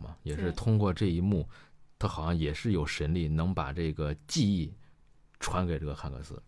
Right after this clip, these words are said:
Speaker 2: 对。
Speaker 1: 这个时候，这个科菲告诉他，其实杀害那两个小女孩的人其实是这个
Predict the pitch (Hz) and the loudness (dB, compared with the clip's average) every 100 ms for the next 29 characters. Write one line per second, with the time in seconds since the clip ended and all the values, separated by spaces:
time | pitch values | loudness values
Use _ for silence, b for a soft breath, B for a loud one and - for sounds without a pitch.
0 | - 202 170 - - 110 85 87 85 92 | -14 -12 -12 -2 4 4 4 2 2 0
1 | 85 78 98 92 87 95 76 73 76 73 | 0 0 0 2 2 0 0 -2 -2 -2
2 | - 92 92 87 85 - b b - 98 | 0 0 2 2 0 -2 b b 0 2
3 | 95 95 98 87 78 80 85 87 78 67 | 2 4 4 4 2 2 2 2 0 -2
4 | 73 76 69 71 - 82 78 80 82 71 | -2 -2 -4 -6 -4 -2 -2 -4 -4 -6
5 | - 50 | -8 -10